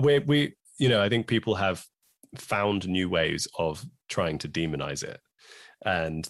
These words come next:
the, the addictive quality of sugar is something that people have, have started to harp on and continue to harp on. I mean, a whole, whole flipping, uh, Netflix, in quote, documentaries have been, <laughs> have been written using that as the argument or using that as the logic for why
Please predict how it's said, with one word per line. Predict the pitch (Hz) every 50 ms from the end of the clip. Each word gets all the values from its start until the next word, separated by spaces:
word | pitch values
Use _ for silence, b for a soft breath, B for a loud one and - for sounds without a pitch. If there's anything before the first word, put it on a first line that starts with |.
| - -
the, | 95 92 90 87 85 87 87 -
the | - 92 87 85
addictive | - - - 131 - - - - 107 90 -
quality | - - 95 87 87 80 - - 80 76
of | 73 -
sugar | - 87 76 76 76 73
is | 73
something | - 82 80 73 - 78 76
that | 76 -
people | - 80 - 73 73
have, | 71 - - 127 _ _ _ _ _ _ _ - -
have | - 90 82 82 - - -
started | - - - 107 98 104 - - -
to | - 82
harp | 92 85 80 - -
on | 80 78 73 71
and | 71 71 69
continue | - - 78 69 - 82 78 73 69
to | - - 65
harp | 71 71 71 -
on. | - 73 73
I | 71
mean, | 71 69
a | 69
whole, | 82 78 78 71 - B B B B B B B B B B B
whole | - 98 95 90 85
flipping, | - 98 90 - 90 85 85 80 78 78 78 - - _ - - 53 - - -
uh, | - - - - - 52 - - - - - - - - -
Netflix, | 104 98 92 - - - 92 90 - - - - -
in | 92 87 82
quote, | - - 90 85 73 -
documentaries | - 87 - - 104 90 87 82 - - - 76 76 - - -
have | - 87 - -
been, | - 85 78 78 76 80 - - _ _ -
<laughs> | - -
have | - 127 - -
been | - 104 110 101
written | 95 110 101 - - 104 90 85 - B B B B B -
using | 117 113 107 107 101
that | 101 98 98 95 95
as | 92 - -
the | 98 92
argument | 95 95 92 87 87 80 78 80
or | 80 85
using | 87 87 90 95
that | 90 -
as | 85 -
the | - 87
logic | 85 90 90 87 - 82 80 -
for | - 87
why | 82 80 80 82 80 73